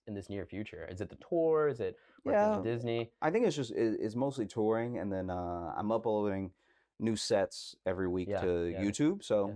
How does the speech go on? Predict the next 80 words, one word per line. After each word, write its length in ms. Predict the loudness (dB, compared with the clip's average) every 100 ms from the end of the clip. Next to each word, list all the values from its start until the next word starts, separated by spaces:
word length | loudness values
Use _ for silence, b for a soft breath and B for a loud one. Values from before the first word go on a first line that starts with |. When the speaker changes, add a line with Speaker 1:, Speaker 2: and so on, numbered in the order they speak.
| -4
Speaker 1:
And 100 | 2
they've 80 | 2
been 100 | 2
Speaker 2:
that's 100 | 0
been 40 |
Speaker 1:
successful. 320 | 2 0 2 2
I've 160 | 2
been, 100 | 2 2
I've 80 | 4
Speaker 2:
Yeah, 60 |
Speaker 1:
been 140 | 6 8
checking 140 | 8 6
Speaker 2:
yeah, 40 |
Speaker 1:
them 60 | 4
out 80 | 4
Speaker 2:
no, 40 | 2
Speaker 1:
as 60 |
well. 120 | 2
Speaker 2:
it's 100 | 2
Speaker 1:
You've 60 | 2
Speaker 2:
been 100 | 4
Speaker 1:
been, 80 | 4
Speaker 2:
going 100 | 4
Speaker 1:
you've 100 | 2
been 80 | 2
Speaker 2:
well. 100 | 2
Speaker 1:
doing 160 | 0
really 240 | 0 2 2
awesome. 320 | 0 -2 -4
And 100 | -2
Speaker 2:
Thanks, 260 | -2 -2
man. 160 | -6 -4
Speaker 1:
you, 120 | 0
what 160 | 2 4
was 160 | 2
it 100 | 0
the 140 | 0 2
other, 300 | 4 2 0
the 100 | 0
other 160 | 2 2
night? 200 | 0 -2
You 80 | -2
did, 160 | -2 0
like, 140 | 0
a, 180 | -2 -2 -4
a, 120 | -2
a 160 | 0
live 280 | 0 2 0
stream 300 | -2 -2 0
or 60 | 0
a 60 | -2
premiere 400 | -4 -2 4 6
Speaker 2:
Yeah, 320 | 8 8 6
Speaker 1:
or 20 | 4
something? 280 | 2 2
Speaker 2:
live 140 | 4 4
Speaker 1:
Yeah, 80 | 2
Speaker 2:
stream, 240 | -2 0
Speaker 1:
yeah, 160 | 2 2
Speaker 2:
yeah. 120 | 2
Speaker 1:
yeah, 160 | 2
yeah. 240 | 4 4 2
And 80 | 0
I, 100 | 0
I've 120 | 0
been 140 | 0 -2
seeing, 260 | -2 0 -2
I've 80 |
been 80 | -4
seeing 200 | -4 -2
all 100 | 0
of 60 | 2
that. 160 | 0
The 80 | -2
channel's 320 | -8 -4 -4
doing 260 | -4 -6 0
well. 260 | 2 2 B B
Speaker 2:
Thanks, 160 | -2 2
man. 60 |
Speaker 1:
TikTok. 440 | 2 2 0 0